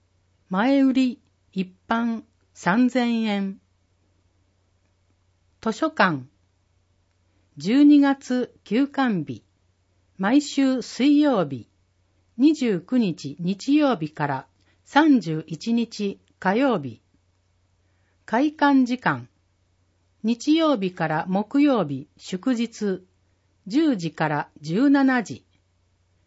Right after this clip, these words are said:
金曜日、土曜日は十九時まで。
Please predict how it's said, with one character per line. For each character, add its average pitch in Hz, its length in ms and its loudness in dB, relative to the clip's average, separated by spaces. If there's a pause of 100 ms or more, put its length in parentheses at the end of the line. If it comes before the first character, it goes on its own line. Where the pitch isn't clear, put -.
(240)
金 294 300 4
曜 294 260 4
日、 147 260 -6 (140)
土 196 160 -2
曜 269 260 2
日 165 140 -2
は 131 220 -8 (400)
十 254 280 0
九 285 180 0
時 202 160 0
ま 139 160 -2
で。 120 200 -14